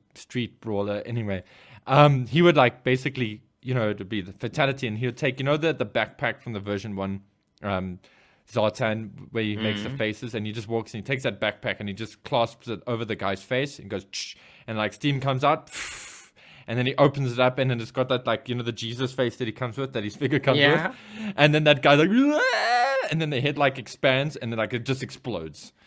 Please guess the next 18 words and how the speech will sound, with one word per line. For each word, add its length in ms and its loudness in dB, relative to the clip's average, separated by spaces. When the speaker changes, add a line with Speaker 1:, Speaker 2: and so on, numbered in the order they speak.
Speaker 1:
<laughs> 200 -8
Speaker 2:
<laughs> 0 -
That'd 1600 2
be 120 -2
really 220 -2
cool. 360 -6
Speaker 1:
That'd 220 2
be 140 0
Speaker 2:
And 180 6
he 60 2
Speaker 1:
fucked 140 2
Speaker 2:
can 100 0
Speaker 1:
up. 80 2
Speaker 2:
become 240 0
other 240 -2
characters 580 0
as 160 -14
well. 340 -6